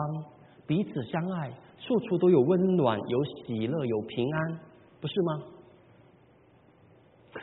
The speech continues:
是有一天呢，你发现什么？你发现教会里面怎么也有这么多麻烦的事情啊？教会里面为什么也有这么多分歧啊、冲突啊，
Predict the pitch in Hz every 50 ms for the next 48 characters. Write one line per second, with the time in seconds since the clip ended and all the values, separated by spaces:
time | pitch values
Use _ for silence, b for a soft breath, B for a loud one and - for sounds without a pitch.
0 | - - - 226 170 139 135 190 185 - 220 208 202 185 139 120 - - - -
1 | - - - - b b b b b b b b b - 180 165 - 214 220 220
2 | 240 180 - 151 123 123 123 - - - - - - - - _ - _ _ _
3 | _ _ _ _ _ _ _ _ _ - - 214 - - 226 - 220 214 262 240
4 | 233 277 233 185 185 208 - - 147 190 175 165 247 233 180 196 226 208 196 208
5 | 202 165 - 170 170 170 165 175 151 - 214 170 - - 120 101 98 - - -
6 | - - - - - - _ _ - _ _ _ b b b b b b b b
7 | b b _ - - 277 277 294 240 196 190 208 247 269 233 - 220 208 170 214
8 | 240 185 - 226 208 190 196 180 - 240 233 233 220 - - 143 160 143 - -
9 | - - 240 254 240 - 160 139 139 135 - - -